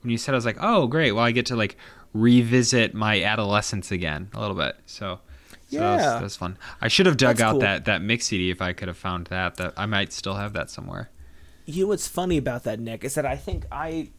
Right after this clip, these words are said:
Speaker 2: probably became aware of this song at a similar time to you. Um, I first <laughs> heard it <laughs> at my friend, my, uh, uh, a very good friend from high school,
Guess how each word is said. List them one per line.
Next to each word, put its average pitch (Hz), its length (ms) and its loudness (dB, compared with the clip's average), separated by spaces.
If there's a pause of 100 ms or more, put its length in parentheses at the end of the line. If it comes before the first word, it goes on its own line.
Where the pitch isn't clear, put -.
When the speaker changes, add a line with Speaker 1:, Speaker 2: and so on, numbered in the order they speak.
(140)
Speaker 2:
probably 151 560 0
became 135 360 -2
aware 127 260 0
of 120 80 0
this 120 120 -4
song 120 240 -4
at 117 100 -8
a 110 40 -6
similar 147 520 0
time 147 480 -2
to - 140 -12
you. 101 520 -12 (180)
Um, 113 500 -4
I 156 200 4
first 156 380 0
<laughs> - 120 -10
heard 143 260 -2
it 123 240 -2 (420)
<laughs> - 840 -2
at 147 140 0
my 156 140 0
friend, 151 720 -2 (440)
my, 131 260 0
uh, 117 400 -4 (100)
uh, 107 360 -6 (220)
a 123 80 -6
very 139 180 -2
good 139 140 -2
friend 139 280 -2
from 110 140 -10
high 123 220 -2
school, 131 600 -4